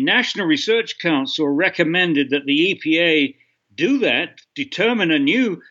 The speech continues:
uh, safe drinking water standard, because they, de-, after reviewing the issue for three and a half years, the N R C said, "This is not a safe standard. You need to do a new risk assessment and determine a safe standard." Now, the E P A dragged its feet for eleven years.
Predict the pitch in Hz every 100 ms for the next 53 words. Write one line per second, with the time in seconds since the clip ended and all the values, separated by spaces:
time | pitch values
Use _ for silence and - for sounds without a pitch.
0 | _ - 127 123 - - 190 156 - 170
1 | 143 143 131 127 123 113 - 120 120 151
2 | 139 160 160 143 139 - _ - - -
3 | 156 165 170 143 123 139 143 165 254 202
4 | 160 151 151 - 127 127 202 214 160 165
5 | 143 190 175 143 - - - _ 151 180
6 | 190 160 - 170 147 143 160 139 131 _
7 | _ 170 - 160 131 180 196 - 170 135
8 | - - 135 123 127 113 147 147 180 -
9 | 143 160 139 127 180 165 180 214 - 135
10 | 139 117 - 117 - - _ _ 151 143
11 | 135 - 147 131 120 - 135 113 - 123
12 | 104 101 _ _ _ _ - - 156 156
13 | 147 139 180 214 214 180 175 151 - 180
14 | 180 165 156 - - 202 214 175 147 143
15 | 170 202 202 165 131 131 120